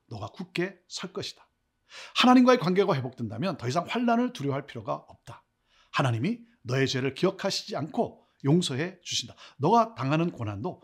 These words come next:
흐르는 물처럼 지나갈 것이다. 네, 정말 맞는 말이에요. 맞는 말이지만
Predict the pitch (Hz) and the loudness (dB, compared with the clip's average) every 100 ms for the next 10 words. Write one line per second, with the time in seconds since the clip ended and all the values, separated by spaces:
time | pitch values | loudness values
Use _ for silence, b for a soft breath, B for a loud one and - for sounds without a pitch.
0 | _ - 254 240 135 110 120 165 226 _ | _ -2 2 4 2 -4 -4 -6 -6 _
1 | _ - 110 87 117 - _ - - - | _ -8 -6 -6 -10 -10 _ -10 -10 -12
2 | _ _ _ _ _ - - - _ _ | _ _ _ _ _ -16 -16 -16 _ _
3 | _ _ - 226 233 127 156 151 90 - | _ _ -4 0 2 4 4 4 -2 -10
4 | - _ _ _ _ _ b b b 131 | -20 _ _ _ _ _ b b b 6
5 | 190 269 180 123 131 131 107 | 10 10 8 2 -4 -6 -8